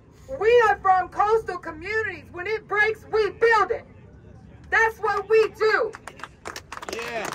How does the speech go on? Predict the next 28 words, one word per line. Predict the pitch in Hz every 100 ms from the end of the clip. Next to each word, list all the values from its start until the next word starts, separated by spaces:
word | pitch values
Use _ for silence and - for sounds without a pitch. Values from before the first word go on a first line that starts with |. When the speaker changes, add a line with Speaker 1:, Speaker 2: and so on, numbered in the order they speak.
| -
Speaker 1:
We | 403
need | 440 440 392 -
everybody. | 415 466 - 381 330 277 - - - - - - - - - - - - - - - - -
I | - -
suggest | 403 - 392 370 403
everyone | 403 403 403 381 381 403 415 415 - - 339
open | 370 359
up | 359
your | 349
computer | 339 320 349 381 381
or | 370 285
give | 320
them | 320
Mister | 330 339
Acey | 311 311 349 349
and | 320
Miss | 294
Marla. | - 311 330 330 339 330 - - - - -
Become | 269 349
a | 349
member | 349 349
of | 349 330
L | 330
S | 320 311
A. | 339 302 370 - - - - - - -
If | 262 277
you | 339 403 392
can't | 370 381 370